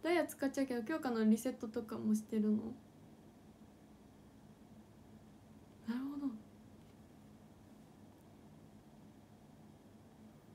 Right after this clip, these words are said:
えー、「沼にハマりに行きました」って、ありがとう。「はるちゃん、四月のオフラインよろしくね」って。その日、はるちゃんしか撮ってないから、これ本撮って。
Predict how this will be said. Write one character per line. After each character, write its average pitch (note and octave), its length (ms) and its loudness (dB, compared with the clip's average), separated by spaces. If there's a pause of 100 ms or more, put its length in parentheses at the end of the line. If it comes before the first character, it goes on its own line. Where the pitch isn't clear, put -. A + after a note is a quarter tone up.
(880)
え - 0 -
ー、 E4 680 6
「沼 F4+ 220 10
に A4 60 10
ハ G4 100 12
マ F4+ 100 12
り F#4 80 12
に F#4 80 8
行 F4+ 60 6
き F#4+ 80 6
ま F#4+ 120 12
し G4 60 4
た」 F4 120 6
っ - 20 -2
て、 D#4 80 8
あ E4+ 80 12
り A4+ 120 12
が G#4 140 10
と F4+ 120 4
う。 C#4+ 160 6 (520)
「は G4+ 100 10
る A4 80 8
ち G#4+ 80 8
ゃ G4 40 12
ん、 F4+ 80 10
四 G4 100 6
月 A4 220 8
の D#4+ 160 10
オ - 20 4
フ E4 80 8
ラ E4 140 8
イ D4+ 60 6
ン - 40 4
よ C#4+ 80 8
ろ E4 100 6
し E4 80 -2
く F4+ 120 4
ね」 F4+ 180 8
っ - 20 -12
て。 - 240 2
そ D#4+ 140 0
の F#4 80 8
日、 F#4+ 160 8
は F#4+ 120 6
る G4 100 4
ち F#4+ 120 4
ゃ - 20 8
ん F4 60 6
し - 60 -2
か D#4+ 80 2
撮 E4+ 120 2
っ E4+ 40 -4
て E4 100 2
な D#4 100 6
い D#4 60 2
か C#4+ 100 4
ら、 B3+ 180 4
こ - 240 0
れ D4+ 80 6
本 D4+ 200 -2
撮 D4+ 100 -4
っ D4+ 40 -4
て。 - 160 -8